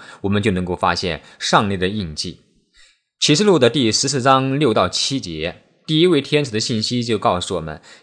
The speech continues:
应当敬拜那创造天地海和众水泉源的。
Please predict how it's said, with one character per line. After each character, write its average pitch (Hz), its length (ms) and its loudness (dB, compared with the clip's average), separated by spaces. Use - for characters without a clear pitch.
应 175 340 2
当 127 300 2
敬 113 340 -2
拜 85 440 -4
那 101 540 0
创 117 420 0
造 95 180 2
天 180 440 -2
地 131 200 -2
海 76 540 -8
和 98 260 0
众 110 340 -2
水 80 220 -10
泉 90 300 -8
源 85 220 -6
的。 - 180 -12